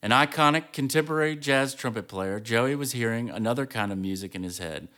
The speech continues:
a quote-unquote new sound informed by years of performing with blues legends and jam band superstars, including B B King protege Big Joe Burrell, Colonel Bruce Hampton,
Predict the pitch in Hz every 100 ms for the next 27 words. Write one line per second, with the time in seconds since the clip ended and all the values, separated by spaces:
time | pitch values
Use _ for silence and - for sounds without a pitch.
0 | _ _ 101 95 139 143 143 139 123 110
1 | 110 - 127 120 143 143 120 113 117 -
2 | 113 117 117 110 101 95 107 123 131 127
3 | 120 113 113 101 101 101 92 101 104 95
4 | 98 120 147 156 147 101 101 117 120 120
5 | 117 113 - 120 101 - 82 62 53 -
6 | 104 120 123 113 101 101 120 143 147 -
7 | 131 127 120 107 101 98 98 98 104 117
8 | 123 117 127 135 123 95 85 90 _ -
9 | 127 131 131 139 147 123 95 90 92 110